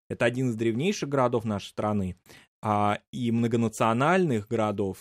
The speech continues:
с, а, ну, уникальной, конечно, городской культурой. В нем проживают разные этносы, и вот, например, лезгины, азербайджанцы, а,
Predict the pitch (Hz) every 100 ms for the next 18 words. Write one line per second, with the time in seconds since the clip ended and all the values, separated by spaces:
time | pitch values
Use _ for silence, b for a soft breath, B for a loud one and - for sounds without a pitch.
0 | - - - 107 104 98 98 104 - 107
1 | - 120 123 - _ 123 131 - 123 107
2 | 98 104 104 101 - 98 104 101 - 104
3 | 113 101 175 220 131 - _ B B B
4 | 107 143 131 127 135 127 135 131 139 170
5 | 240 175 - 120 110 120 113 117 107 117
6 | 107 104 117 131 123 110 104 - _ _
7 | 113 113 123 120 113 107 113 113 110 -
8 | 107 98 - _ _ _ _ _ _ _
9 | _ 113 110 104 101 104